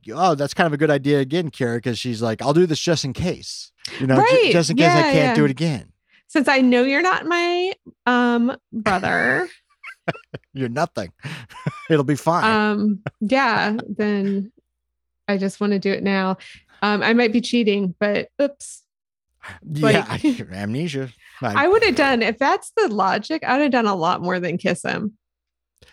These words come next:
Speaker 1: Oh, oh, well, don't they? I mean, I'm, and I had cannoned them just going at it in
Speaker 2: Oh,
Speaker 1: that,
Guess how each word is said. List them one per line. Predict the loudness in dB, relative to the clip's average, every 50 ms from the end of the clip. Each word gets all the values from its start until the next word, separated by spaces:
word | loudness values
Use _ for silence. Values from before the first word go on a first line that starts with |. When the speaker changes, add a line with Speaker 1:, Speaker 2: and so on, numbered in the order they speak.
| _ _ _ _ 0
Speaker 1:
Oh, | 2 2 2 2 0
oh, | 0 -2 0 0
well, | 0 -2 -2 -2
don't | -2 -2 -2 -2 -2 -2
they? | -2 -2 0 0
I | -2 -4
mean, | -4 -6 -8 -8 -8
I'm, | -8 -10 -10 -12 -12 -14
and | -14 -12 -12 -12 -12 -12 -10
I | -6 -4 -2 0
had | 0 0 -2 -2 -4
cannoned | -6 -6 -4 -4 -4 -4 -6 -6 -6
them | -4 -4 -4 -4 -6 -6
just | -8 -10 -10 -8
going | -6 -4 -4 -4 -4 -4
at | -4 -4 -4 -4
it | -2
in | 0
Speaker 2:
Oh, | 0 2 2 2 4 4 4 2
Speaker 1:
that, | 2 2